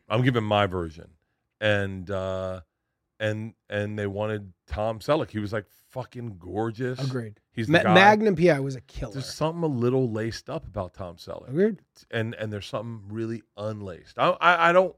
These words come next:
Speaker 1: I feel weird putting myself in the Tom Selleck group 'cause I do
Speaker 2: Yeah,
Speaker 1: think,
Speaker 2: yeah, agreed.
Speaker 1: obviously, clearly I talk reckless as fuck.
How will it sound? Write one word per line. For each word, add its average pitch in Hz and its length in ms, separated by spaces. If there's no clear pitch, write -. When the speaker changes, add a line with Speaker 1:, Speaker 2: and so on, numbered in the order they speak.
Speaker 1:
I 127 80
feel 156 260
weird 131 300
putting 147 180
myself 113 400
in 113 60
the 95 80
Tom 101 260
Selleck 110 340
group 123 360
'cause 107 180
I 101 80
do 95 300
Speaker 2:
Yeah, 143 80
Speaker 1:
think, 110 240
Speaker 2:
yeah, 170 120
agreed. 139 200
Speaker 1:
obviously, 120 340
clearly 110 360
I 98 40
talk 104 260
reckless 95 460
as 90 100
fuck. - 460